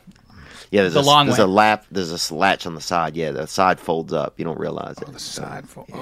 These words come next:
Speaker 3: oh, shit. Is, I want this knife.
Speaker 1: Oh, take it. Put it in your car. Very helpful in the car.
Speaker 3: I carry a knife.
Speaker 1: Well, now you carry him two knives.
Speaker 3: Dude.
Speaker 1: Dude, I have two knives on me right now.
Speaker 3: Holy fuck, I like this knife. But you know what?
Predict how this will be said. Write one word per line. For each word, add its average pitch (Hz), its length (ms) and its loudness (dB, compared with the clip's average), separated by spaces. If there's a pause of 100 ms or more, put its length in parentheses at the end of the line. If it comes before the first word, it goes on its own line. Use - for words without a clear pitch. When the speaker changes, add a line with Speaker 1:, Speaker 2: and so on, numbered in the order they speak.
(200)
Speaker 3:
oh, - 60 -18
shit. - 300 -16 (920)
Is, 147 200 -12 (240)
I 156 40 -6
want 165 300 -6
this - 160 -14
knife. 123 340 -18
Speaker 1:
Oh, 107 80 0
take 120 300 2
it. - 60 -6
Put 131 120 0
it 160 40 4
in 170 60 -4
your 123 100 0
car. 110 340 4 (340)
Very 95 380 2
helpful 85 240 -2
in 80 60 -4
the 80 60 -6
car. 67 340 -12
Speaker 3:
I 180 100 -2
carry 170 320 -2
a 127 60 -12
knife. 123 320 -14 (320)
Speaker 1:
Well, 85 180 0
now 82 80 0
you 87 180 0
carry 78 220 -4
him 73 240 -8
two 87 220 -6
knives. - 360 -12
Speaker 3:
Dude. 170 380 -8 (220)
Speaker 1:
Dude, 120 120 4
I - 40 8
have 160 100 4
two 135 120 -2
knives 113 240 2
on 107 100 4
me 107 100 0
right 90 280 2
now. 78 380 -8
Speaker 3:
Holy 226 400 -8
fuck, - 340 -12
I 147 60 -8
like 175 240 -6
this - 180 -14
knife. 190 340 -12
But 202 120 -8
you 165 100 -4
know 185 140 6
what? 208 260 6